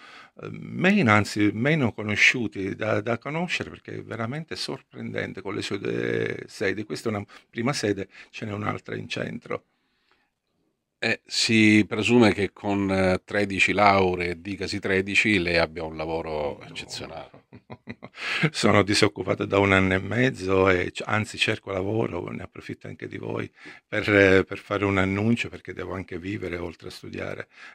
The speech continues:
Speaker 1: Eh, io penso che posso collimare tutte e due cose, non toglierò né a uno né all'altro niente, però,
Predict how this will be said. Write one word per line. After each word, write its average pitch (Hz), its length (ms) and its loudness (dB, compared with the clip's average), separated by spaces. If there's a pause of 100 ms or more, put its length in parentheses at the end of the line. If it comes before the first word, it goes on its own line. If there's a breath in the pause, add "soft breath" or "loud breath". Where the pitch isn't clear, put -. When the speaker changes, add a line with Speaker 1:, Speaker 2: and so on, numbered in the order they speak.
Speaker 1:
Eh, - 140 -4
io 107 120 4
penso 95 300 -6
che - 100 -10
posso - 300 -8
collimare 92 460 -4
tutte - 240 -18
e - 20 -14
due 87 160 -12
cose, 95 360 -6
non 87 220 -12
toglierò 95 720 -4
né 104 140 -6
a 98 80 -6
uno 113 200 -2
né 101 120 -8
all'altro 92 400 -10
niente, 98 340 -10
però, 113 240 -6